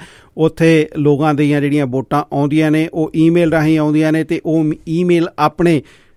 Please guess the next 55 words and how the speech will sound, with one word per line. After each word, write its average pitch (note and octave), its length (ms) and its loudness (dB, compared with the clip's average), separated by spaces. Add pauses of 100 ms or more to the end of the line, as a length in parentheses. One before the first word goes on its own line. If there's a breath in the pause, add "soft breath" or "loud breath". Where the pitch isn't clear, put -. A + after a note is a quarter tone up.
ਅ, C#3 360 0
ਈਮੇਲ F3+ 340 2
ਦੇ E3+ 80 0
ਉੱਤੇ D#3 220 0
ਫਾਰਵਰਡ C#3 420 -2
ਕਰ D#3+ 200 0
ਲਈ D#3+ 160 2
ਜਾਂਦੀ D#3 280 2
ਹੈ E3 60 2
ਜਾਂ D#3+ 180 -2
ਉਹ D#3 160 -2
ਜਿਹੜਾ C#3 160 0
ਕੋਡ F3 360 0
ਹੁੰਦਾ, D#3 240 2
ਪਿੰਨ F#3+ 260 0
ਕੋਡ F3 220 0
ਭੇਜਿਆ D3 280 -2
ਜਾਂਦਾ D3 240 0
ਵੋਟ C#3+ 260 -2
ਪਾਉਣ C#3+ 240 -2
ਦੇ C#3+ 100 -2
ਲਈ, D3+ 240 0
ਉਹ E3 440 0
ਲੈ D#3+ 220 2
ਲਿਆ E3 160 2
ਜਾਂਦਾ D#3 320 2
ਤੇ E3 240 -4
ਅੱਗੇ D3 220 -2
ਜਾ D3 160 0
ਕੇ D3+ 140 -4
ਆਪਣੇ C#3 260 -2
ਕੰਪਿਊਟਰ C#3+ 360 -4
'ਤੇ C#3 140 -2
ਬੈਠ C3+ 240 -4
ਕੇ D3 100 -6
ਆਰਾਮ F3 420 -2
ਦੇ D3 100 0
ਨਾਲ C3+ 200 0
ਵੋਟ C3 240 -4
ਆਪਣੇ B2+ 280 -2
ਕੈਂਡੀਡੇਟ B2+ 440 -4
ਨੂੰ C3+ 120 -4
ਪਾ C#3 220 2
ਦਿੱਤੀ A#2 260 -6
ਜਾਂਦੀ G#2+ 300 -4
ਹੈ। F#2 100 -6 (600 soft breath)
ਸੋ F3 260 6
ਬ੍ਰਿਟਿਸ਼ E3+ 360 -2
ਕੋਲੰਬੀਆ F3+ 400 2
ਦੇ F#3+ 120 2
ਵਿੱਚ F3+ 180 0
ਇਸ F3 100 -2
ਸਮੇਂ E3+ 260 0
ਇਲੈਕਸ਼ਨ, D#3 540 0 (360)
ਅ, D#3+ 60 -6